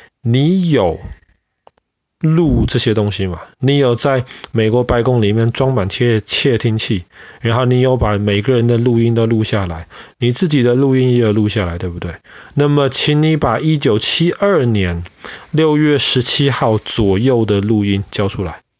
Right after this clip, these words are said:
美国法院要知道你尼克森总统跟这个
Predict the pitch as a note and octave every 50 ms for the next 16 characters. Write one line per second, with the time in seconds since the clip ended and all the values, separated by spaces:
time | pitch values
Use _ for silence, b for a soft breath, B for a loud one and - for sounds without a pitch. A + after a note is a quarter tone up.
0 | _ b b b b b b b b b b b A#2 A#2 A#2+ A2+ B2+ C3+ B2+ -
1 | B2 G#2 G#2+ A#2 B2 B2 B2 B2 A#2 A#2 - - A#2 A2+ A2 A#2+ A2 G#2 G#2 G#2+
2 | G#2+ G#2 F#2+ F#2+ G2 A2 B2 B2 D3 C#3+ B2+ - C#3 C3 C3 B2 A2+ A2 A2+ -
3 | A2+ F#2 F2+ B B B B B B _ - - E3+ D#3+ D#3+ D#3+ D#3+ D#3 - -
4 | E3+ D3+ C#3 C3+ C#3+ B2+ B2 B2